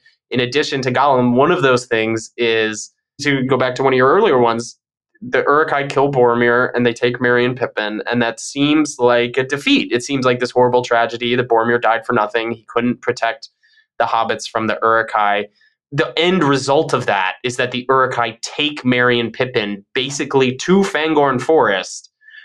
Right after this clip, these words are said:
where they are able to start this avalanche and awaken the Ents and show them how bad things have gotten and how much their intervention is needed for the first time since the Elder Days, as Gandalf said.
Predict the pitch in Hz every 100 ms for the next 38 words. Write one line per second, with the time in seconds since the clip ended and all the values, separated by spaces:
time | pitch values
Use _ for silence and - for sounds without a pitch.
0 | - - 143 139 - 135 147 139 - 131
1 | 131 127 127 120 - - 117 113 - 117
2 | - 120 123 120 104 95 92 95 - -
3 | 113 107 110 117 120 113 107 110 104 -
4 | - 107 101 - - 113 117 117 113 107
5 | - - 107 107 110 113 - 107 104 98
6 | 101 87 104 104 98 107 110 107 101 -
7 | 107 101 113 - 107 107 104 113 98 113
8 | 120 170 110 101 98 _ _ _ _ -
9 | 117 - 113 - 107 101 104 104 - 95
10 | 107 107 101 104 104 104 104 - 110 110
11 | 104 - 107 98 95